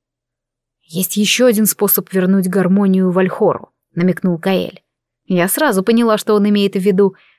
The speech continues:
Речь об уничтожении дракончиков. Нет драконов, нет проблем, но черта с два я позволю ему это сделать. Пусть держит свои драконидовые руки подальше от моих малышей. «Да ни за что!»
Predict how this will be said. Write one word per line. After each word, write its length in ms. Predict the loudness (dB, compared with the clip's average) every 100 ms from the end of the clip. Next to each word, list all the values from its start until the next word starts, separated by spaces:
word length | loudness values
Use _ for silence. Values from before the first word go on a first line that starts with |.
| -4
Речь 380 | -2 -2 -4 -10 _
об 180 | -2 2
уничтожении 800 | 2 2 -2 -2 0 0 2 2
дракончиков. 800 | 0 0 0 0 -2 -8 -16 -20 _ _ _
Нет 180 | -2 0
драконов, 600 | 0 -2 0 2 2 0
нет 160 | -4 -4
проблем, 480 | -4 -2 0 0 -2 _ _ _
но 140 | -2 -2
черта 560 | -2 -2 -2 -2 -2
с 100 | -2
два 280 | 0 0 0
я 180 | -2 -4
позволю 400 | -4 -2 0 2
ему 260 | 2 2 2
это 180 | 0
сделать. 520 | 0 0 -2 -4 -14 -20 _ _ _ _
Пусть 260 | 2 4
держит 360 | 4 4 2 -2
свои 200 | 0 0
драконидовые 600 | 2 0 2 4 4 4
руки 300 | 6 4 2
подальше 580 | -2 0 2 2 0 -2
от 100 | -2
моих 220 | -2 -2
малышей. 500 | -2 -2 0 -2 -2 _ _ _ -4
«Да 180 | -2 2
ни 140 | 2
за 160 | 2 0
что!» 320 | 0 -2